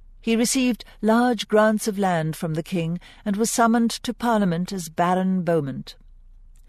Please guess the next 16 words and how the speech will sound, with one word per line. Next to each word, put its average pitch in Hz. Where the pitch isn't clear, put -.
He 220
was 233
to 247
serve 311
Edward 240
in 233
a 247
military 240
capacity 165
in 165
Scotland 156
and 226
on 240
diplomatic 196
missions 160
abroad, 160